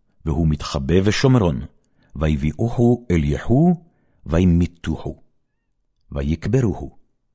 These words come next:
כי אמרו, "בן יהושפט הוא, אשר דרש את אדוני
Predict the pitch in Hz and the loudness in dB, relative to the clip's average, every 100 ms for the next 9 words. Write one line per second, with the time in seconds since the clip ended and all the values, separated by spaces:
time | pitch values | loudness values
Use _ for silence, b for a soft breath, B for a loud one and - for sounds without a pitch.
0 | _ _ - 76 71 67 98 104 113 - | _ _ -6 -2 -2 2 2 2 -2 -8
1 | _ _ _ _ - 67 90 117 120 113 | _ _ _ _ -10 0 4 6 4 4
2 | 127 - 135 127 - - 69 - _ _ | 2 0 0 0 -2 -6 -8 -14 _ _
3 | B B - 92 87 82 85 151 127 123 | B B -4 0 2 4 4 4 2 0
4 | 113 92 90 123 143 | 2 2 4 4 4